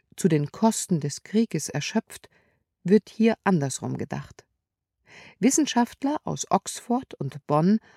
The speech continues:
haben Zahlen und Fakten zusammengetragen, die belegen, wie sich Sicherheit und Stabilität in einer immer stärker vernetzten Welt auszahlen. Ihre Berechnungen machen deutlich, neben den moralischen Argumenten,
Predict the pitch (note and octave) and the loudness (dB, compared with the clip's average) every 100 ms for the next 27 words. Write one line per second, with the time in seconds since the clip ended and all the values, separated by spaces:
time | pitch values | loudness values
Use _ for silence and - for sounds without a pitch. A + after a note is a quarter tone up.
0 | _ - F3+ F3 E3 - E3+ F3 A3 A3 | _ -2 0 2 0 -2 -2 0 0 -2
1 | D#3+ - G#3 - - C3+ - C#3 D3 D#3 | -4 -6 -10 -10 -12 -8 -6 -2 -2 -2
2 | D#3 - D#3+ D#3+ E3 - - - - - | -4 -6 -4 -2 -2 -4 -20 -20 -8 2
3 | E3 E3+ G3 G#3+ D4 D4 - F3 F3 D#3 | 4 6 6 6 0 -4 -6 0 0 0
4 | C#3+ - G3 - A3 G3+ G#3 A#3+ - C3 | -6 0 0 2 -2 -2 -4 -4 -6 -8
5 | - - C3+ C#3+ C#3 - F3 G3 - - | -6 -8 -4 -4 -4 -2 2 2 -2 -20
6 | - _ - E3 D#3 D3+ D3+ G#3 A3+ G#3 | -20 _ -2 0 2 0 2 4 4 4
7 | - F#3 F#3+ - F#3 F3 D3 D3+ - - | 0 0 -2 -2 -4 -2 -2 -4 -6 -4
8 | C#3 C#3+ C#3+ C#3 - - C#3+ C3+ - - | -4 -2 -4 -6 -14 -8 -8 -6 -14 -10
9 | C3+ B2+ D3 _ _ _ _ _ _ _ | -8 -8 -12 _ _ _ _ _ _ _
10 | _ _ - - _ F3+ D3+ C#3+ C#3+ G3 | _ _ -20 -20 _ 4 4 2 2 0
11 | G#3 F#3+ E3+ E3 D3+ D#3 D#3 D#3+ - E3 | 2 0 2 0 -2 -2 0 -2 0 -4
12 | D3+ - _ _ _ _ - D#3 C#3+ C3 | -4 -16 _ _ _ _ 2 2 4 0
13 | C3 B2+ B2+ C3 D#3+ G#3 G3+ - D#3 C#3+ | 0 0 -2 0 2 2 2 0 -2 -2
14 | C3+ C3+ C3 C3+ - | -4 -4 -2 -4 -4